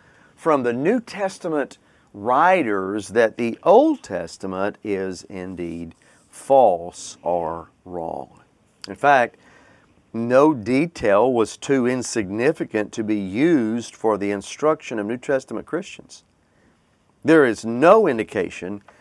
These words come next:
that they thought of a certain category of scriptural statements that were unreliable and untrustworthy. You don't get any sense that the New Testament writers were saying, "Well,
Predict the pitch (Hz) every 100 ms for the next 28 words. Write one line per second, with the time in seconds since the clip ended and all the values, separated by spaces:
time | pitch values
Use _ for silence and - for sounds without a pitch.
0 | _ _ 113 120 110 - 101 123 175 320
1 | 285 - 113 101 117 107 101 - 131 120
2 | 107 - 147 147 131 110 123 117 110 95
3 | - - - 160 131 123 101 - 160 185
4 | 147 120 - 120 107 - 135 131 117 143
5 | 143 117 104 _ - - _ 127 143 147
6 | 143 180 240 143 117 101 87 98 - 196
7 | 190 139 240 320 - 320 180 - 120 120
8 | 175 - 311 262 214 131 147 185 147 117
9 | 117 - 135 127 180 185 175 170